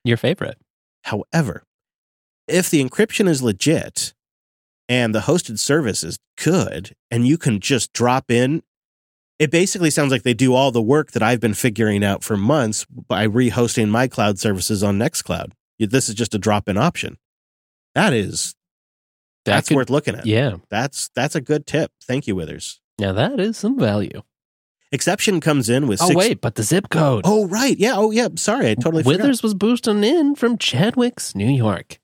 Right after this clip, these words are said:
Speaker 2: Hey, we haven't gotten a New York zip code boost in a while. Or, or if all, that might be one of our first ones.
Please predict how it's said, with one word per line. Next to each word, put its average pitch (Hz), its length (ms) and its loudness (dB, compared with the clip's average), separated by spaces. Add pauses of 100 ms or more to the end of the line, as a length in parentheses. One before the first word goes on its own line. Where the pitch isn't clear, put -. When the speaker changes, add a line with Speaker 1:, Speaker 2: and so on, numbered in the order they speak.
Speaker 2:
Hey, 370 400 2
we 254 180 4
haven't 269 220 0
gotten 208 220 2
a 170 40 6
New 160 120 4
York 233 260 0
zip 160 200 0
code 123 240 0
boost 139 240 2
in 135 80 2
a 135 60 2
while. 180 460 -2 (160)
Or, 151 160 2
or 175 240 2
if 165 120 -2
all, 196 220 0
that 110 140 2
might 139 140 2
be 143 100 0
one 147 140 2
of 139 80 0
our 131 100 0
first - 300 -4
ones. - 400 -2